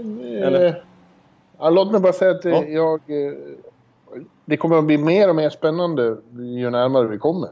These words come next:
Speaker 1: Liksom, nu, nu har de fått en identitet. Nu väntar vi på, först och främst ska de skaffa en coach, tror jag.
Speaker 2: Precis, det har de ännu inte gjort.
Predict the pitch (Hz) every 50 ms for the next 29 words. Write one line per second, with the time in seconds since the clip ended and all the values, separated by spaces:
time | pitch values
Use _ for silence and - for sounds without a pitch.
0 | - _ - - - 107 117 135 156 180 175 165 151 131 143 147 151 165 170 165
1 | 151 - 156 147 143 - 147 131 127 127 123 120 120 117 - 113 - 160 185 196
2 | 190 185 - - - 160 139 131 135 135 135 131 131 131 - 131 127 120 113 -
3 | 123 113 - 160 165 160 - 156 - 147 131 127 - - 131 123 120 - - 120
4 | - 117 104 98 - - 160 190 160 101 - - - - - 80 85 - _ _
5 | _ - 143 143 - 170 147 127 - - 139 151 170 175 170 165 156 151 147 143
6 | 143 143 131 123 117 104 95 98 82 - - -